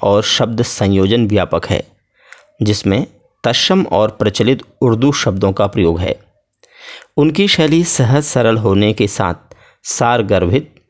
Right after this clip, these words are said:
विचार प्रधान है और वाक्य रचना सूत्रात्मक है। उनके कार्य में विचारशीलता, सूक्ष्म तर्क योजना और सहृदयता का समावेश है।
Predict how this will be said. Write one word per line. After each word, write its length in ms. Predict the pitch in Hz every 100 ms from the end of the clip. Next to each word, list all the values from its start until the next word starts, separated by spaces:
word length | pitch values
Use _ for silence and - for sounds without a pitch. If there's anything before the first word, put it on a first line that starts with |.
| _ _ _ _ -
विचार 440 | 110 110 123 110
प्रधान 440 | - 98 80 98
है 200 | 98 - 262 -
और 200 | - 104
वाक्य 460 | 104 98 120 - 139
रचना 460 | 107 - 101 67 - _ _
सूत्रात्मक 840 | - - 127 120 - 107 - 92 92
है। 180 | - - - _ _ _ _ - - - -
उनके 300 | 139 156 202 202
कार्य 320 | 160 110 110
में 240 | 104 90 - _ _ _
विचारशीलता, 1000 | 110 110 123 120 120 - 90 80 92 165 - _ - _
सूक्ष्म 520 | - - 156 165 170 156
तर्क 420 | - - 127 143
योजना 460 | 104 92 87 92 156 -
और 360 | - 95 80 - -
सहृदयता 1040 | - - 147 143 104 95 90 87 87 110
का 200 | - 139
समावेश 560 | 139 - 92 80 92
है। 100 | -